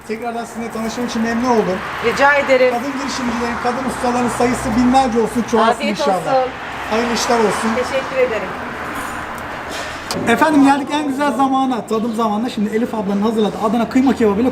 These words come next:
Speaker 1: kuşbaşının tadına bakacağım. Öncelikle şöyle söyleyeyim. Bu masada gördükleriniz ikram.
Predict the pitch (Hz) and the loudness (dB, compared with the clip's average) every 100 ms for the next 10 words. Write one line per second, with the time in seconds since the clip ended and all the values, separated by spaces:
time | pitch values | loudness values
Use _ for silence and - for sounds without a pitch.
0 | 254 220 - 185 262 - 220 220 285 - | 0 0 0 2 2 2 2 2 2 2
1 | 180 147 - - - 254 247 262 277 285 | 0 -2 -6 -6 0 4 4 4 0 0
2 | - 302 262 214 190 240 - - - 294 | 0 0 2 2 2 0 -6 -8 -2 2
3 | 294 277 269 262 262 226 247 247 220 240 | 2 0 0 0 2 0 0 2 2 2
4 | 285 - - 247 233 214 | 0 -2 -4 -4 -2 -2